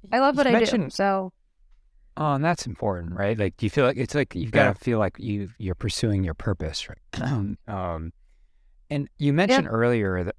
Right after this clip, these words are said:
Speaker 2: that you've had a couple i-, important mentors that were at the S-,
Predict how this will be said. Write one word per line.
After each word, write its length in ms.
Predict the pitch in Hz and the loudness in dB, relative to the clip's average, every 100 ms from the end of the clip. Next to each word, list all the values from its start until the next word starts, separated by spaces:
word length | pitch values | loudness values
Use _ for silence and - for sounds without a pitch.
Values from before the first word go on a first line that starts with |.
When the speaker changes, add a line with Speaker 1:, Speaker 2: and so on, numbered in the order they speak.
| - | -8
Speaker 2:
that 440 | 95 95 92 - _ _ _ | -2 0 0 -4 _ _ _
you've 160 | - 104 | -8 -2
had 100 | 117 | -2
a 60 | - | -2
couple 480 | - 117 113 104 82 | -4 0 2 2 0
i-, 100 | - _ - 101 | -8 _ -10 -6
important 640 | 92 - _ - 123 92 | -6 -8 _ -2 -2 0
mentors 560 | 90 98 - 85 82 - | -2 -2 -2 -2 -4 -2
that 160 | 95 | -2
were 140 | 90 87 | -2 -4
at 160 | 85 | -4
the 60 | - | -8
S-, 160 | - | -10